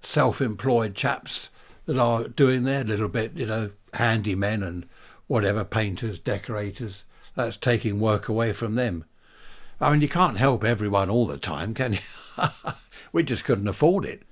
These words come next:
We can't have decorators, plumbers, electricians. Especially as I can do some of it myself, I might as well save some money. But all these little shops have gone, they've disappeared.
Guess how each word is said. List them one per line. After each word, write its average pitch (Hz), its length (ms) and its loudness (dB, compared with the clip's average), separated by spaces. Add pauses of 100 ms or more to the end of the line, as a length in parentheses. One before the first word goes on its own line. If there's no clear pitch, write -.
(260)
We 139 80 2
can't 113 240 0
have 95 160 -2
decorators, 104 800 -2 (240)
plumbers, 110 500 2
electricians. 113 1000 -2 (680)
Especially 139 440 2
as 107 100 0
I 107 80 4
can 107 160 0
do 104 200 0
some 98 260 0
of 87 80 -4
it - 120 -6
myself, 98 560 -4
I 123 40 -8
might 123 260 -2
as 110 120 -6
well 139 260 -4 (160)
save 135 280 0
some 120 200 -2
money. 123 360 -4 (840)
But 147 140 6
all 165 160 6
these 120 220 2
little 110 160 -4
shops - 460 -2
have 98 140 -4
gone, 113 360 2 (180)
they've 98 180 -4
disappeared. 107 720 -2